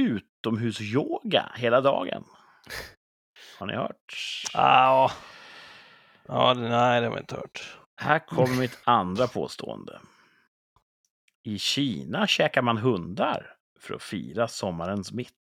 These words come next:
Speaker 2: Ja, det, ja, de har ju en festival som är här omkring.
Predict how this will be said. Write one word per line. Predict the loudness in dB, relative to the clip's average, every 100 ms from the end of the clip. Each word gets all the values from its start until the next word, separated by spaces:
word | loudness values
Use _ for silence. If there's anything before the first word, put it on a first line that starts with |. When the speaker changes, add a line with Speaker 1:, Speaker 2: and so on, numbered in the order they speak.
| _ -20 -20 _ _ _ _ _ _ _ _ _ _ _ _ -14
Speaker 2:
Ja, | -8 -6 -6 -8
det, |
ja, | -6 -4 -4 -6 -8
de | -8
har | -4 -4 -2
ju | -2
en | -4
festival | -6 -6 -6 -4 -2 0 -2 -2
som | -4 -6 -6
är | -2 0
här | 0 0 0 -2
omkring. | -6 -8 -6 -6 -8 -12